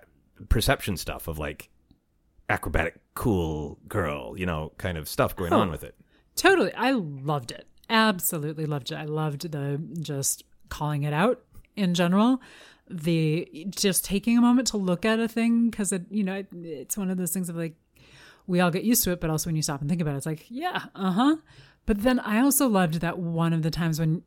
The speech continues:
Speaker 2: so Yelena mimicked it, which was funny, but I also love that one of the times when she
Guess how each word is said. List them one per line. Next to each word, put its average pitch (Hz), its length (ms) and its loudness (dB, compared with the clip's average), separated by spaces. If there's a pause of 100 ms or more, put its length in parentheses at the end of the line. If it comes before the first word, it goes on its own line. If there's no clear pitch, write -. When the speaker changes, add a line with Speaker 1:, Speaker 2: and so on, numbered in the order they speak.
(120)
Speaker 2:
so 196 180 2 (180)
Yelena 185 480 2 (220)
mimicked 226 480 6
it, 151 280 -8 (180)
which 160 240 -4
was 151 180 -2
funny, 139 340 -4 (320)
but 208 120 6
I 247 80 8
also 294 180 2
love 220 160 6
that 202 100 0
one 175 160 2
of 170 80 2
the 170 60 0
times 160 260 -2
when 160 100 0
she 151 440 -2